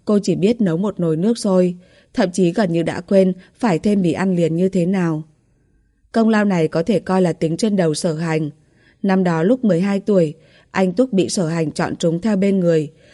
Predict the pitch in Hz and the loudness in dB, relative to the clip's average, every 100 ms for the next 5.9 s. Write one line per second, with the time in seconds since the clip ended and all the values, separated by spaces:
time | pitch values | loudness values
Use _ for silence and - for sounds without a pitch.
0 | _ - 185 190 247 175 190 170 180 170 | _ -2 0 2 2 2 0 0 0 -2
1 | 151 165 - 185 160 240 254 208 151 165 | 0 -2 0 -2 0 -4 0 -2 0 -4
2 | 165 202 185 160 147 _ _ _ _ _ | -2 0 2 2 -2 _ _ _ _ _
3 | _ - 190 180 233 165 165 170 202 196 | _ -2 0 2 2 0 0 -2 -2 -2
4 | 202 160 151 208 175 151 165 - 165 160 | 0 0 0 0 0 0 -4 -2 -4 0
5 | 185 156 151 160 156 123 180 214 240 | 0 0 -2 -2 -2 -4 -4 -4 -4